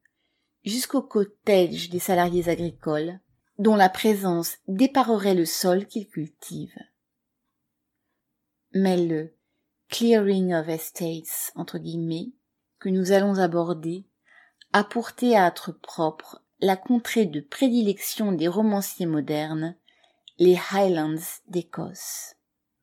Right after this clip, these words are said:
Là, l'opération se distingue par son caractère systématique, par la grandeur de l'échelle sur laquelle elle s'exécute.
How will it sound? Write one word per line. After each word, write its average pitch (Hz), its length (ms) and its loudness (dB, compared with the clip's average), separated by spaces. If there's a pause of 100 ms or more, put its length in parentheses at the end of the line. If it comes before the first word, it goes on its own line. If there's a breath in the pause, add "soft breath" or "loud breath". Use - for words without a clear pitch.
(1700)
Là, 196 380 4 (480)
l'opération 262 560 4
se 233 140 0
distingue 240 760 2 (460 soft breath)
par 285 120 6
son 285 160 4
caractère 262 520 0
systématique, - 1120 -2 (600 soft breath)
par 294 160 8
la 269 140 8
grandeur 262 420 8
de 214 80 4
l'échelle 202 840 4
sur - 240 -4
laquelle 160 260 -2
elle 147 160 -2
s'exécute. - 880 -10